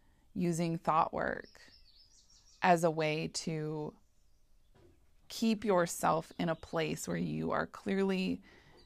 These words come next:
being compromised or even emotionally abused or neglected is not the best use of coaching.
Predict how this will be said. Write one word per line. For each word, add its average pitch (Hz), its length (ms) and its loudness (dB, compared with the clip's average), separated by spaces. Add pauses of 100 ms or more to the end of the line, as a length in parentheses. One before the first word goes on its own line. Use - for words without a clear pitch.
(280)
being 175 400 2 (260)
compromised - 1080 -2 (920)
or 180 400 6
even 165 560 0 (640)
emotionally 170 880 0
abused 156 800 -4
or 156 80 -2
neglected - 1000 -4 (1500)
is 190 220 2
not 185 520 4
the 185 100 0
best 160 440 2
use 143 500 -6 (400)
of 156 160 -4
coaching. - 640 -4